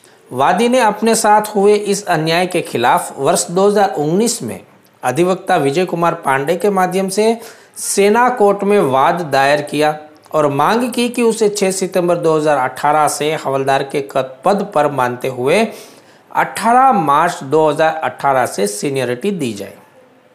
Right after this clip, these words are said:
वादी के अधिवक्ता विजय कुमार पांडे ने वादी का जोरदार पक्ष रखते हुए कहा कि गलत तरीके से दी गई सजा जब समाप्त हो गई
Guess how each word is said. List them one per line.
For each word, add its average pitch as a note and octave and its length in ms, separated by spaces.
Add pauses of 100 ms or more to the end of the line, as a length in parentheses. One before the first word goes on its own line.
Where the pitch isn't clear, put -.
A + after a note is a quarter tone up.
(1080)
वादी C#3 280
के D#3 140
अधिवक्ता D3 480
विजय C#3 260
कुमार C#3+ 260
पांडे D3 420
ने F3 160
वादी D#3+ 320
का E3+ 140
जोरदार F#3 800 (140)
पक्ष E3+ 260
रखते C3 320
हुए C3+ 220
कहा C#3 300
कि F#3 140
गलत F3+ 480
तरीके A3 340
से G3 200
दी E3+ 200
गई D3+ 260
सजा C#3 440 (600)
जब E3 220
समाप्त G#3+ 640
हो C#3+ 240
गई C#3 260